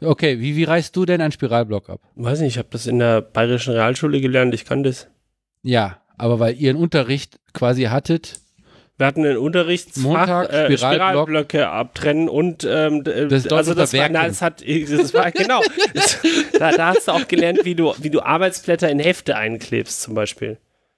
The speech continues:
Speaker 1: Wie du was? Arbeitsblätter in
Speaker 2: Arbeitsblätter
Speaker 1: Hefte?
Speaker 2: in Hefte einklebst. Ja, sonst fliegt das ja alles rum, sonst hast du ja eine lose Blattsammlung. Du musst halt das Arbeitsblatt erst nehmen, musst es passend zuschneiden, weil der meistens ein din A vier Blatt größer ist als ein, als so ein normales Schulheft.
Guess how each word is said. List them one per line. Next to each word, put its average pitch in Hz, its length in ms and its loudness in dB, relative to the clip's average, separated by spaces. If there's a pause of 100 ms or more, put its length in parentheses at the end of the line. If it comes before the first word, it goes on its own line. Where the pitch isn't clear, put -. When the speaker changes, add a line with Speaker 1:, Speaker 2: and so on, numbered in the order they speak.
(960)
Speaker 1:
Wie 117 100 0
du 110 160 2
was? 117 380 -4
Arbeitsblätter 165 540 0
in 123 100 2
Speaker 2:
Arbeitsblätter 139 80 0
Speaker 1:
Hefte? 156 240 2
Speaker 2:
in 139 140 0
Hefte 160 360 0
einklebst. - 760 -4
Ja, 123 100 0
sonst 117 220 -2
fliegt 143 320 -2
das 135 140 0
ja 131 80 2
alles 120 240 -2
rum, 151 100 2
sonst 131 240 -6
hast 131 160 0
du 135 60 0
ja 127 60 2
eine 120 80 -2
lose 135 240 0
Blattsammlung. 123 520 0
Du 123 80 -6
musst 135 260 0
halt 131 120 2
das 120 80 -6
Arbeitsblatt 127 420 -2
erst 123 220 0
nehmen, 190 160 2 (300)
musst 143 200 0
es 139 140 0
passend 143 360 0
zuschneiden, 170 520 0
weil 123 140 2
der 120 120 2
meistens 127 400 0
ein 127 60 -2
din 120 160 0
A 117 60 2
vier 143 180 0
Blatt 135 220 0
größer 131 300 0
ist 123 140 -2
als 117 300 -4
ein, 110 240 -2
als 113 240 -4
so 120 100 -2
ein 113 80 0
normales 113 460 0
Schulheft. 156 640 -2